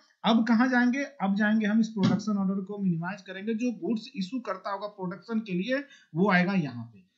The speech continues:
जो बंदा warehouse में बैठा होगा वो open करेगा यहाँ पे और वो देखेगा कि जो production के लिए कुछ issue के लिए request आया है नहीं आया है, वो जाएगा यहाँ production order पे। यहाँ पर जब आएगा तो वो देखेगा कि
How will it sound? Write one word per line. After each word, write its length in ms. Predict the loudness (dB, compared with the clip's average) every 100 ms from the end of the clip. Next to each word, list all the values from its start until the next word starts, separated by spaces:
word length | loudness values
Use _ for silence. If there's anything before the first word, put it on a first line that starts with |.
| _ _ -2
जो 160 | 4
बंदा 340 | 6 6 4 0 -4 _ 0
warehouse 440 | 2 4 2 4
में 120 | 4
बैठा 240 | 4 0 -4
होगा 320 | -6 -12 -18 _ -2
वो 160 | 0 0 -2
open 240 | 0 0
करेगा 280 | 2 0 2
यहाँ 240 | 2 2 0
पे 180 | -2 -8 -10 _ -4
और 80 | 0
वो 160 | 2 4
देखेगा 480 | 2 4 0 0 -2 -4 -10 -8 0
कि 140 | 0 2
जो 160 | -2 -2
production 560 | 0 0 0 0 0 2
के 140 | 2
लिए 180 | 0 0
कुछ 260 | -2 -6 -8 -4
issue 240 | -4 -2 -4
के 140 | -2
लिए 200 | 0 -2 -6 -8
request 460 | -4 -2 -2 -4 -6 -8
आया 220 | -4 -2
है 180 | 0 0
नहीं 280 | 2 2 -2
आया 80 | -8
है, 200 | -18 _ _ _ -4
वो 120 | 0
जाएगा 340 | 2 2 2 4
यहाँ 120 | 4
production 520 | 2 -2 -2 -4 -6 -4
order 240 | -8 -8 -10
पे। 180 | -14 -20 _ _ -2
यहाँ 200 | 2 2
पर 160 | 2
जब 200 | 2 0 0
आएगा 280 | 2 2 0
तो 140 | -2
वो 100 | 0
देखेगा 460 | 2 0 -2 -2 -2
कि 160 | -4